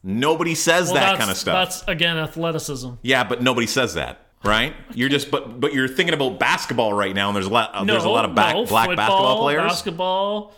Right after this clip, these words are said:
Speaker 2: I'm not being racist about
Speaker 1: Okay,
Speaker 2: it
Speaker 1: like,
Speaker 2: by any means.
Speaker 1: did you know that it's Black History Month?
Speaker 2: Yes, of course.
Speaker 1: Okay, did you know because I told you it was Black History Month, or did you
Speaker 2: Uh,
Speaker 1: already know?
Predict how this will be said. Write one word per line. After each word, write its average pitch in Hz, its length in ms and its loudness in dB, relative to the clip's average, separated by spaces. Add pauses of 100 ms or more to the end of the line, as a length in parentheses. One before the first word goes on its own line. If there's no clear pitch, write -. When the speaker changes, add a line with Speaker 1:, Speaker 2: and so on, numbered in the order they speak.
Speaker 2:
I'm 415 120 0
not 392 140 0
being 214 180 0
racist 156 580 -2
about 147 120 2
Speaker 1:
Okay, 135 140 -2
Speaker 2:
it - 40 -2
Speaker 1:
like, 127 180 0
Speaker 2:
by 180 140 0
any 226 180 -2
means. 151 440 -6 (380)
Speaker 1:
did 117 220 -2
you 190 140 0
know 143 220 2
that 120 340 0
it's 110 160 -2
Black 101 260 0
History 80 300 -6
Month? 55 280 -14 (440)
Speaker 2:
Yes, 208 260 -12
of 110 80 -20
course. 170 180 -12
Speaker 1:
Okay, 107 200 0
did 101 260 -4
you 135 140 0
know 131 180 2
because 110 320 -2
I 107 140 0
told 113 440 -2
you 147 120 0
it 156 40 0
was 151 140 -2
Black 156 240 -4
History 170 340 -2
Month, 175 320 -2 (200)
or 127 220 0
did 113 180 -2
you 123 100 2
Speaker 2:
Uh, 117 60 2
Speaker 1:
already 110 220 2
know? 78 260 -2